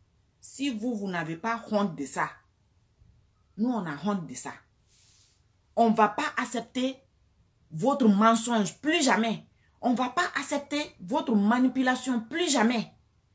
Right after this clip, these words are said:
Plus jamais ça. Je vous ai dit que je n'ai pas peur. Je n'ai pas peur de quelque chose. Et je vais me battre jusqu'au bout.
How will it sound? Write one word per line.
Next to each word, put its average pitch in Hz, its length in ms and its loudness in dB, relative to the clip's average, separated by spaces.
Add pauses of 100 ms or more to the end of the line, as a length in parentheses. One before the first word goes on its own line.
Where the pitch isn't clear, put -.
(1400)
Plus 392 260 4
jamais 311 280 4
ça. 285 200 -2 (800)
Je 214 120 -6
vous 320 220 -4
ai 277 100 6
dit 277 140 0
que 254 140 0
je 214 120 0
n'ai 175 140 -4
pas 220 180 -4
peur. 196 300 -6 (1500)
Je 262 200 4
n'ai 247 180 2
pas 330 300 -2
peur 277 220 0
de 190 120 -2
quelque 175 280 -8
chose. 180 380 -4 (2750)
Et 233 140 4
je 208 200 2
vais 208 320 2
me 233 200 2
battre 196 400 -2
jusqu'au 185 400 -2
bout. 170 260 -8